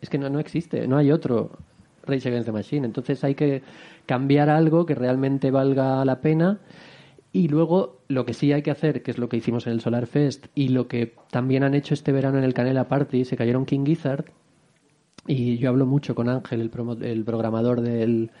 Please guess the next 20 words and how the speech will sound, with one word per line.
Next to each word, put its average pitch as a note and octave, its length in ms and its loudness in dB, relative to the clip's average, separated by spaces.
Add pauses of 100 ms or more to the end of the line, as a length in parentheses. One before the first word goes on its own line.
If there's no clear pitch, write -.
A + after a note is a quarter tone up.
(200)
del A#2+ 200 -2
Canela, C3+ 420 0 (160)
y B2+ 80 0
cuando B2 220 -4
se - 100 -8
le A#2 80 -4
cayeron B2 320 -2
King C#3 240 -4
Gizzard C#3 300 -2
me C3+ 100 -2
dijo, A2+ 260 -4
"Oye, B2 240 4
tío, A#2+ 280 -4
¿cómo C3 260 -4
hago? A2+ 260 -4
¿Cómo B2 220 -8
comunicamos B2 640 -2
esto? B2+ 320 -2
¿Qué C3+ 80 0
hacemos?". C3 540 -2